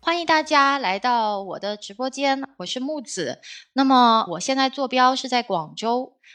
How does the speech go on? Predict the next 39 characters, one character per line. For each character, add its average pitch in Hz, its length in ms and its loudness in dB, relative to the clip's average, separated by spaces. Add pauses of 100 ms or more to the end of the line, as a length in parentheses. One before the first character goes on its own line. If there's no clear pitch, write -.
(120)
那 262 100 0
今 285 180 -4
天 302 220 0
其 247 160 -4
实 262 320 0
想 175 340 -2
跟 247 220 -2
大 262 160 4
家 262 180 2
聊 208 300 0
的 233 120 0
话 262 300 2
题 - 160 -10
是 214 380 0 (340)
如 240 160 0
何 277 160 2
选 220 260 0
择 180 140 -4
就 247 140 -2
业 240 120 2
方 269 240 0
向， 269 360 2 (440)
就 254 140 -6
是 233 420 -4
先 339 320 -2
就 339 200 -4
业 330 200 2
再 359 280 0
择 170 240 -6
业 254 220 0
呢， 175 120 -6
还 180 220 -8
是 185 420 -4
先 240 480 0
择 165 240 -2
业 254 220 2
后 254 240 0
就 285 240 -2
业？ 269 400 2